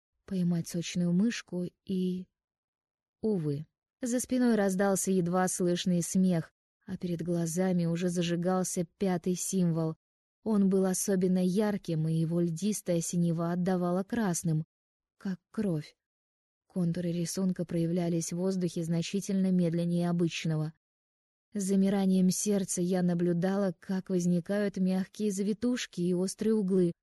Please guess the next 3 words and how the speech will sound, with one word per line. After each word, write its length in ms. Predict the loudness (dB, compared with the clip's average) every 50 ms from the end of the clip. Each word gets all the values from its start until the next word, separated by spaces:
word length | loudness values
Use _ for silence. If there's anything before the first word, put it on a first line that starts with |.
| _ _ _
отдалённо 640 | -10 -8 -6 -4 -2 0 0 2 2 2 2 0 0
напоминающие 800 | 0 0 0 0 0 2 2 2 2 0 0 -2 -2 -2 -2 -2
змею. 540 | 2 2 4 4 4 4 2 2 0 -2